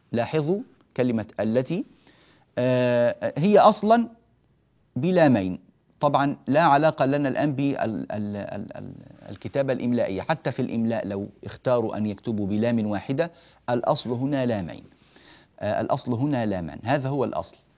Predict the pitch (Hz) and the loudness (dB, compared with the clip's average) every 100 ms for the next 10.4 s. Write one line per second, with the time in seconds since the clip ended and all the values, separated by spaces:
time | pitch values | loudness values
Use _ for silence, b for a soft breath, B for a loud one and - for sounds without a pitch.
0 | _ - 147 226 196 127 123 131 139 117 | _ -8 -4 0 0 0 -2 2 2 2
1 | 120 - _ 123 127 113 113 113 127 113 | -4 -12 _ -8 -4 -6 -6 -4 0 0
2 | 117 - _ - 107 - 117 123 113 - | -2 -10 _ -14 -12 -6 -4 -2 -2 -4
3 | 107 135 214 b b b 185 226 359 349 | -4 -4 -8 b b b 2 2 2 0
4 | 339 359 302 - - - 139 151 - 196 | 0 0 0 -8 -12 -4 -2 -4 -2 2
5 | 175 131 139 135 117 147 151 - 135 117 | 2 2 2 2 2 0 0 0 0 -2
6 | 127 127 - 123 104 110 104 107 110 110 | -4 -4 -4 -6 -6 -6 -6 -4 -2 -2
7 | 104 98 101 87 92 - 104 98 92 101 | -2 -4 -6 -8 -10 -8 -8 -6 -4 0
8 | 113 107 101 104 104 101 110 b b - | 0 -2 -4 -4 -6 -8 -8 b b -4
9 | 139 139 - 110 - 131 - 127 - 127 | -2 -2 -4 -6 -4 -4 -2 -4 -4 -2
10 | 127 143 180 - | 0 2 2 -2